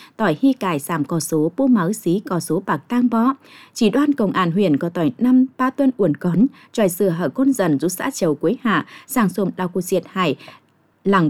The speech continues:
bưng đửa cạn lỡ đìn, cánh tỏi nam củ tòn, mua nam mua,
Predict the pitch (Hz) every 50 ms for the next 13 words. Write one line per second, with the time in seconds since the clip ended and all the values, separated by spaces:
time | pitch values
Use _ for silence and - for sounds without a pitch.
0 | - - 254 262 254 226 185 147 135 - - 190 175 - - - - 170 220 254
1 | - 214 196 180 147 143 - - - - _ - 180 170 180 269 - - 165 143
2 | 143 226 233 240 - 233 165 139 - - 185 175 156 131 - _ - 233 247 240
3 | 247 247 240 240 240 247 254 247